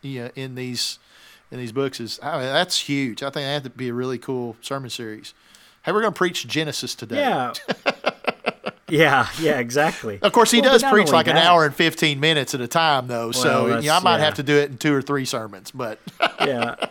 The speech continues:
Speaker 2: but, but not only that, I mean, even just, just for, you know, everyday Christians, this might be a good book to recommend to your congregation,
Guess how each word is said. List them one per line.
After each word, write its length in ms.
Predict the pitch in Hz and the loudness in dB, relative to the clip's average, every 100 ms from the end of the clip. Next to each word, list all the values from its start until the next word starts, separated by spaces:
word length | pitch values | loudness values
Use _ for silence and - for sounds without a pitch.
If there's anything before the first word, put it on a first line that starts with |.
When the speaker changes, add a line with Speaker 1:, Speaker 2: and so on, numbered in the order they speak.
| - - - | -8 -10 -6
Speaker 2:
but, 240 | 196 - | -8 -6
but 140 | 214 220 | -8 -6
not 200 | 285 240 | -4 -4
only 200 | 143 127 | -2 -2
that, 440 | 127 170 139 117 - | -2 0 -2 -6 -10
I 60 | |
mean, 220 | 135 143 135 | -8 -6 -6
even 500 | 196 196 131 113 117 _ _ 139 | -6 -6 -4 -6 -10 _ _ -18
just, 380 | 123 160 - - - | -10 -8 -8 -10 -14
just 260 | 127 156 143 | -10 -8 -6
for, 420 | - 135 117 110 _ _ | 0 0 0 -2 _ _
you 160 | - 180 | -16 -8
know, 320 | 123 117 120 - _ _ _ | -4 -4 -4 -8 _ _ _
everyday 680 | 139 135 127 123 123 117 110 - - | -6 -4 -4 -2 -2 -4 -8 -14 -6
Christians, 720 | 139 143 - 104 110 - - _ _ _ - | -4 -4 -6 -12 -10 -12 -14 _ _ _ -12
this 180 | 160 | -8
might 160 | 160 120 | -6 -6
be 160 | 120 113 | -4 -4
a 40 | |
good 240 | 104 113 | -4 -6
book 280 | 104 117 - | -4 -8 -8
to 100 | - | -8
recommend 640 | 110 113 113 107 104 107 | -4 -4 -6 -10 -10 -12
to 120 | 104 117 | -12 -12
your 120 | 101 | -10
congregation, 800 | - 113 104 95 107 123 - 98 | -6 -6 -8 -12 -12 -12 -14 -18